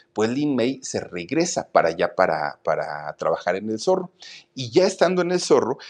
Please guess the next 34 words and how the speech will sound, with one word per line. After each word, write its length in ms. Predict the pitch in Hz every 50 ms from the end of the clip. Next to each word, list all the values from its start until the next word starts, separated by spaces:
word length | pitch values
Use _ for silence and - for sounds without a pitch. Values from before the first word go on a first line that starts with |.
| - -
fíjense 400 | - 123 123 156 165 160 - -
que 160 | - 127 -
conoce 640 | - 131 143 147 147 139 120 110 - 135 135 151 - -
a 160 | - - 98
un 160 | 101 110 120 113
fotógrafo 720 | - 139 - - - 110 101 92 87 87 - 98 98 95 - _ _ _ _ _ _
de, 260 | 85 90 95 87 71
de 160 | 82 87 92
cine, 520 | 92 - - 101 101 101 107 123 - - _ _ _ _ _
pero 220 | - 95 90 85 82 85 85 78
de 100 | 82 175
los 240 | - 90 90 85 -
buenos, 460 | 120 190 226 233 208 143 - - - _
a 120 | - 98 95
don 220 | 92 90 92 92
Pedro 340 | - 101 104 101 107 104 -
Cardona. 580 | - 101 98 101 101 123 139 143 127 107 - _ _ - - - - _ _
Y 120 | 123 135
entonces, 600 | 160 170 165 208 202 180 - - 151 165 160 - - -
eh, 300 | 107 104 98 101 104 -
este 220 | 113 127 123 - 143
señor 460 | - - 131 135 131 117 113 123 -
también, 560 | - - 82 78 85 - - 135 185 247 339 -
bueno, 180 | - 233 160
todo 240 | - - 196 202 233
el 60 | 214
mundo 180 | 202 147 135 -
que 140 | - - -
conocía 480 | - 87 80 78 - - 101 101 98 -
a 120 | 87 85
Lin 280 | 82 90 98 98 101 -
en 120 | 87 87 85
esos 260 | 90 - 117 107 117
años, 300 | 110 95 90 98 104